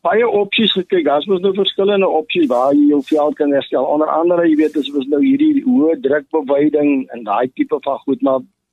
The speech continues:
maar dit was nie vir my die opsie gewees nie. Het, ek het maar, ek het na meganiese herstel gekyk, maar dit was vir my vinniger. Die, die, die, kom ek gaan weer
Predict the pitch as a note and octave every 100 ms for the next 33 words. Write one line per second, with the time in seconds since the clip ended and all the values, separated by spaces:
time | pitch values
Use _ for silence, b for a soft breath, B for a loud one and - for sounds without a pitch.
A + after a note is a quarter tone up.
0 | - - - D#3+ F#3 F#3+ F3+ F3 B3+ G#3
1 | D#3+ C#3 C#3+ C#3 C#3 B2+ - C#3 C3 A2+
2 | G#2 F#2+ G2 G#2+ A#2+ - E3+ F3 F3 E3
3 | D#3 B B B B _ - E3+ G#3 F#3
4 | F3+ E3+ - E3 F3 F3+ E3+ D#3 D3 D#3+
5 | D3 C#3+ C#3 D#3 C#3 C3 C3+ C#3 D3+ D3+
6 | D#3 C#3 - D#3 D#3 C3+ A2+ A#2 C3 C#4
7 | G3 C4 C4+ B4+ - _ _ F3 G3 D3+
8 | - F3 F3+